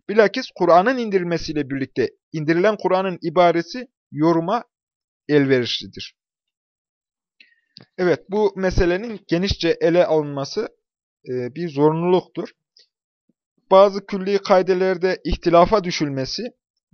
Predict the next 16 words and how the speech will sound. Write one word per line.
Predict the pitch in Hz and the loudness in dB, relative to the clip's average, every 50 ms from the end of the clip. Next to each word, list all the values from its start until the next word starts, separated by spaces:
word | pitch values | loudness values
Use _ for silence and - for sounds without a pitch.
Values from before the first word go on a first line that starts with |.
| 131 135 | -10 -6
din | 156 196 233 214 - | -4 -4 -4 -6 -6
ilimlerinin | - 185 180 180 180 175 180 180 180 208 233 208 139 | -6 -4 -4 -4 -2 0 0 0 0 -2 -6 -6 -2
derinliklerine | 143 151 156 165 175 175 - - 175 180 180 190 214 214 | -2 -2 -2 -2 -4 -4 -4 0 0 0 2 2 0 2
dalan, | 180 160 139 151 185 226 - _ _ _ _ _ | 4 4 4 4 2 -2 -6 _ _ _ _ _
külli | - 160 160 170 208 | -6 -6 -4 -4 -6
kaidelerinin | 220 - 220 196 202 185 196 190 196 196 196 196 190 - | -4 0 2 2 4 4 2 2 2 0 0 -4 -4 -2
asıllarını | - 170 180 - 185 185 180 190 190 196 202 | 0 0 0 0 0 2 4 4 2 2 0
ve | 190 175 | -2 -2
kaynaklarını | - - 180 170 175 180 - 185 180 180 180 175 151 | 0 0 -2 -2 -2 -4 -4 -2 -2 0 -2 -2 -2
bilen | 156 175 202 208 185 - | 0 0 2 0 2 4
alimler | 160 165 160 160 175 185 202 190 | 6 6 6 6 2 -2 0 2
arasında | 175 160 156 156 - 190 190 - - | 2 2 2 0 -4 -10 -10 -4 0
alışıla | 160 165 170 165 - 180 175 175 | 0 0 0 0 -2 -2 -2 -2
gelen | 165 156 170 165 170 | 0 -2 -4 -4 -4
şeylerden | 165 - - 170 160 156 160 160 156 185 180 160 | -6 -6 -6 -4 -4 -2 -2 -4 -4 -6 -6 -4
değildir. | 147 139 127 117 107 101 92 - 95 - - - | -4 -4 -4 -4 -6 -10 -12 -14 -12 -12 -12 -12